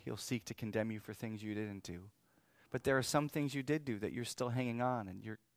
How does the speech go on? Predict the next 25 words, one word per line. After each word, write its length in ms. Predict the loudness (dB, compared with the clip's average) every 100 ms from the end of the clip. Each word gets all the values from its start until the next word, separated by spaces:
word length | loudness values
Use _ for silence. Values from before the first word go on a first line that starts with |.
| _ _ _ _ _ _ _
you're 120 | -6 -4
just 160 | -4
crushed 400 | 4 4 4 -4
by. 320 | -8 -8 -10 -18 _ _ _ _ _ _ _ _ _ _ _ _ _ _ _ _ _ _ _ _ -8
Just, 320 | -4 -2 -4 -6 -6
would 160 | -4
you 60 | -2
just 260 | -2 -2 -4 -14
shift 640 | -10 -6 0 2 0 -2 -2
the 60 |
weight 240 | 4 8 8
off 180 | 6 2
of 140 | -6
your 160 | -4 2
back 300 | 2 2 0
again 360 | -2 0 0
afresh 440 | -4 -4 -2 -2 -4
this 200 | -6 -4
morning 300 | -2 -2 -2
onto 160 | -2
the 100 | -2
back 260 | 0 0 0
of 120 | -6
your 100 | -8
Savior, 520 | -6 -4 -4 -8 -16